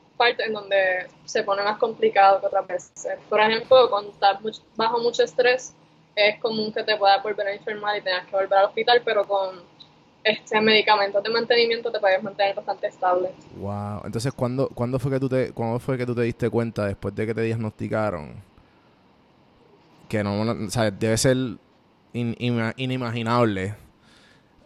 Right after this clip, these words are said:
Speaker 2: eh, que tú cogiste, espérate, si yo tengo, ah, te tuvieron que decir como que, "Ah, mira, si tienes mucho estrés, como que se puede empeorar",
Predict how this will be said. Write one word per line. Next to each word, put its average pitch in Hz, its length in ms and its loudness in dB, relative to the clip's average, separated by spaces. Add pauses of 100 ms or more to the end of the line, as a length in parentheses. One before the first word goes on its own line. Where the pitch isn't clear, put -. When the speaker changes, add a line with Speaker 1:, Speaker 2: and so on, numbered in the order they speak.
(100)
Speaker 2:
eh, 107 880 2 (180)
que 120 100 0
tú 120 100 4
cogiste, 131 320 8
espérate, 117 360 4
si 110 100 -2
yo 110 100 2
tengo, 135 300 2
ah, 120 180 6 (220)
te 131 160 4
tuvieron 131 340 6
que 185 100 6
decir 170 260 6
como 147 160 4
que, 127 80 2
"Ah, 131 40 0
mira, 156 160 4
si 139 120 -2
tienes 120 180 0
mucho 156 220 0
estrés, 147 280 0
como 131 220 0
que 117 80 -2
se 120 100 0
puede 110 160 2
empeorar", 113 480 4